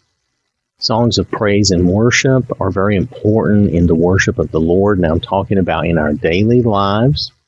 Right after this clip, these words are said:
They help us to remember scriptures, and they encourage us, and they strengthen our faith. Again, if we're having a bad day,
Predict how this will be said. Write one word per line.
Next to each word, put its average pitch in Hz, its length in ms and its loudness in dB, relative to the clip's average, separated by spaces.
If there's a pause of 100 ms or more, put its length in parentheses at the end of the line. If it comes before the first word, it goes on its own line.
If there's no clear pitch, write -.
(680)
They 110 160 0
help 110 300 0
us - 160 0
to 101 140 0
remember 85 380 2
scriptures, 127 760 2
and 95 160 0
they 85 140 0
encourage 117 640 0
us, 110 460 0 (500)
and 113 200 2
they 135 120 2
strengthen 131 580 0
our 80 160 -2
faith. - 500 -2 (1200)
Again, 123 380 2
if - 120 -2
we're 98 100 0
having 95 400 0
a 95 120 -2
bad 76 360 -2
day, 127 600 2